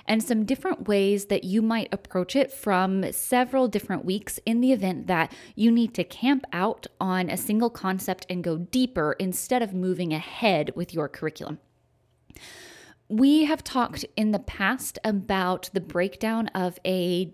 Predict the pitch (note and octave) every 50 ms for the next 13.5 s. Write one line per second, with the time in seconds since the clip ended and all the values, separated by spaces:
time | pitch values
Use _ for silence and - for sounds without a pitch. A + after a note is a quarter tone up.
0 | - - - - - - - - - G#3+ - - G3 F#3+ F#3+ G3 - - A3+ -
1 | - A#3 - G#3+ G3 F3+ D#3 F3 F#3 F#3 E3+ - - D#3+ D3 F3 G#3+ A3 - -
2 | G3 F#3+ F3+ F3+ F3 F#3 G#3 A#3+ - F#3+ A3+ B3 - G3+ G3 F#3 F#3 F3+ - -
3 | - - - - - - G3 F#3 F#3+ G3 F#3 F3 F#3 F#3 - F#3 F3 F3 F3 F3+
4 | - F3 F3 F3+ F#3 F#3 F3 E3+ F3 - - - - - - - D#3 E3 D#3+ D#3+
5 | - - - F#3+ G3+ F#3+ F3 F3 D#3+ - - - E3 - D#3+ D#3+ D#3 D#3 D#3 D3+
6 | C#3+ D3 C#3 C#3+ D3 - - - E3+ E3 E3+ D#3 - F3 - - - - - -
7 | D#3 D3+ - D#3 - - E3 E3 E3 D#3 D#3 C#3+ D#3 D3+ D#3+ - D#3+ - - -
8 | - - - - - - - A3 A3+ B3 B3+ B3+ C4 C4+ C4 B3+ B3 G3+ E3+ E3
9 | F#3 F#3+ - - G3+ F#3+ F3+ F#3 G#3+ A3 C4 D4 F4 F#4 - - - - _ _
10 | - A3 A3 A3 G#3 G3 F#3+ F#3 - - G#3 G#3+ A3+ A3+ - B3+ C4 C4 - D#4+
11 | D4 - F#3 E3+ - - F#3+ A3+ C4 B3+ A#3 - G3 F3+ G3 F#3 - - D3+ E3
12 | F3 F3 F3+ F#3 G3+ A3 A#3 A#3+ B3 A#3+ A#3+ A3+ - G#3 G3+ G3+ A3 G3+ - F3
13 | D3 - - - E3+ - - F3+ G#3+ C4